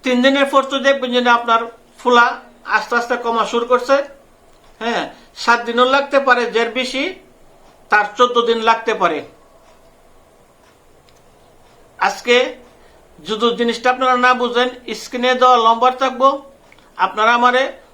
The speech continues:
ফোন করে বিস্তারিত জানা নিবেন,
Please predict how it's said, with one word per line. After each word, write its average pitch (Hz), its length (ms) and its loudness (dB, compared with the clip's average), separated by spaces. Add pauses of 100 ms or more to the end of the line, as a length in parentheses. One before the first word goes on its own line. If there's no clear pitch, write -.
(160)
ফোন 262 280 -4
করে 277 260 2 (380)
বিস্তারিত 240 680 -2 (520)
জানা 233 420 -2 (300)
নিবেন, 208 540 -2